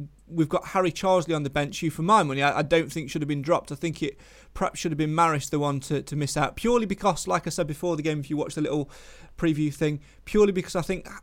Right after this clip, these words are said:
uh, Charsley's more of a box-to-box player, and that's what we needed, um, today, and that's what you want when you, you're chasing the game. And then to bring Cook on with barely a minute, minute to go, just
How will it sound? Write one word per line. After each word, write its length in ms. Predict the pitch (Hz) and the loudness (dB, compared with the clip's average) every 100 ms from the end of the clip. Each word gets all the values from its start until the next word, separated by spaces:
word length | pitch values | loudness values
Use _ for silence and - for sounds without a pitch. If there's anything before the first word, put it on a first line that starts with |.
| _ | _
uh, 160 | 160 160 | 0 0
Charsley's 480 | - 185 160 165 156 | 0 0 2 0 0
more 160 | 170 | 0
of 60 | 156 | 0
a 60 | 147 | 2
box-to-box 600 | 185 - - 160 - - | 0 0 -4 -2 -2 -2
player, 180 | 147 | 0
and 120 | 139 147 | 0 0
that's 200 | 151 165 | -4 -4
what 100 | 156 | -2
we 100 | 156 | -2
needed, 500 | 170 175 147 131 - - - - - | 0 0 0 -2 -4 -20 -20 -16 -4
um, 420 | 139 135 131 - - | 0 0 -2 -6 -8
today, 460 | 147 131 123 135 - | -2 0 0 -2 -4
and 140 | 151 | -2
that's 220 | 160 - | -2 -2
what 100 | 160 | -2
you 100 | 151 | 0
want 140 | 151 143 | -2 -2
when 140 | 147 | -6
you, 80 | 135 - - | -6 -10 -16
you're 100 | 147 | -10
chasing 400 | - 151 - 143 | -2 -2 -2 -4
the 60 | |
game. 340 | 131 143 135 131 - - | 2 2 2 -4 -14 -6
And 120 | - 208 | 0 2
then 140 | 240 | 2
to 100 | 220 | 2
bring 220 | 247 226 | 0 0
Cook 260 | - 220 - | 0 -2 0
on 120 | 180 | 0
with 440 | 180 160 165 160 - | -2 -6 -14 -4 0
barely 340 | 202 190 185 | 2 2 2
a 40 | |
minute, 360 | 180 196 185 - _ _ _ _ | 2 0 0 -6 _ _ _ _
minute 220 | 185 180 | -4 -4
to 100 | 143 | -4
go, 240 | 160 165 143 | 2 4 4
just 280 | 135 165 | 0 -6